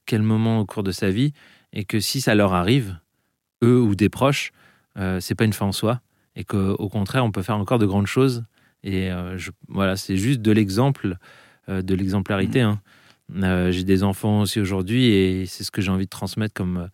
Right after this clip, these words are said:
Speaker 1: aussi comme valeur, hein, euh, de croire en soi, de, d'être curieux, de, de travailler dur pour, euh, pour atteindre ses rêves.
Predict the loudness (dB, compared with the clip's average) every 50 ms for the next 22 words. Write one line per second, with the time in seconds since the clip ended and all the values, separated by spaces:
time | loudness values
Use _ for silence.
0 | _ _ _ _ _ _ _ _ _ -8 -6 -4 -2 0 2 2 2 4 4 4
1 | 4 4 4 4 2 2 0 0 0 -2 -2 -2 -4 -6 -8 -10 _ _ -10 -8
2 | -8 -6 -2 0 0 0 2 0 -2 -2 0 2 4 4 4 4 4 2 2 0
3 | 0 0 2 2 2 2 0 0 2 0 0 0 0 -4 -4 0 2 4 6 6
4 | 6 6 6 6 6 4 4 2 2 0 0 0 0 -2 -4 _ -20 -20 _ _
5 | -8 -6 -6 -4 -2 0 2 4 4 4 4 2 2 0 0 0 _ -6 -6 -4
6 | -4 -2 -4 -4 -6 -6 -10 -12 -8 -6 -6 -4 -4 -6 -6 -6 -6 -6 -4 -4
7 | -4